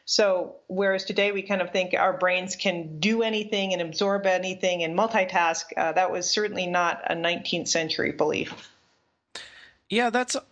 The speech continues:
Speaker 2: that's kind of one of the things that reading this made me think about too, is that it's, it's almost like the tyranny of, like, self-help, self-improvement. Like, like, are, are, are, as a society, are we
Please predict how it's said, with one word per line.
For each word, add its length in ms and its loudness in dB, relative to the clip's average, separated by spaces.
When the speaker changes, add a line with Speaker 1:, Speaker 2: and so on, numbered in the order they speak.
Speaker 2:
that's 220 -2
kind 260 -2
of 60 -2
one 100 2
of 100 2
the 80 2
things 280 0
that 200 2
reading 380 0
this 180 0
made 200 -2
me 100 -4
think 260 -2
about 300 0
too, 640 0
is 320 -2
that 460 0
it's, 200 -2
it's 140 2
almost 340 2
like 100 4
the 120 -2
tyranny 500 2
of, 120 -2
like, 320 -2
self-help, 720 0
self-improvement. 920 0
Like, 400 -2
like, 240 2
are, 180 0
are, 220 0
are, 260 2
as 160 2
a 60 -2
society, 540 2
are 100 2
we 140 -2